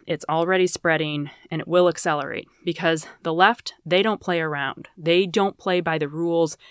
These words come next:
They are not men and women of honor. This is not a fair fight.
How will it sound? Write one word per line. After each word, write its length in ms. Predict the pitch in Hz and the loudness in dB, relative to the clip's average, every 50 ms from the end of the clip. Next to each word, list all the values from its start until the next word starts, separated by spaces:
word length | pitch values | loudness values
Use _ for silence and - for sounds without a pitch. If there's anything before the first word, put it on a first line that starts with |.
| _ _ _ | _ _ _
They 160 | - 165 160 | 0 2 2
are 100 | 165 165 | 2 2
not 280 | 165 170 165 165 - 165 | 2 2 2 2 2 0
men 240 | 165 170 175 175 175 | 0 0 2 2 2
and 160 | 170 170 165 | 2 2 0
women 260 | 165 165 165 160 156 - - | 0 0 0 -2 -4 -4 -6
of 120 | 156 - - | -6 -6 -4
honor. 560 | 151 160 156 156 156 156 151 151 151 156 156 - _ _ _ _ _ _ | -4 0 0 0 0 0 0 0 0 -2 -4 -6 _ _ _ _ _ _
This 140 | - 165 165 | -6 -4 -4
is 120 | 196 185 | -2 0
not 180 | 196 196 190 185 | 4 6 6 6
a 60 | 180 | 6
fair 320 | 170 - 175 165 160 - - | 4 4 2 2 2 2 0
fight. 400 | - 156 139 - - - - | 0 -2 -2 -2 -4 -10 -14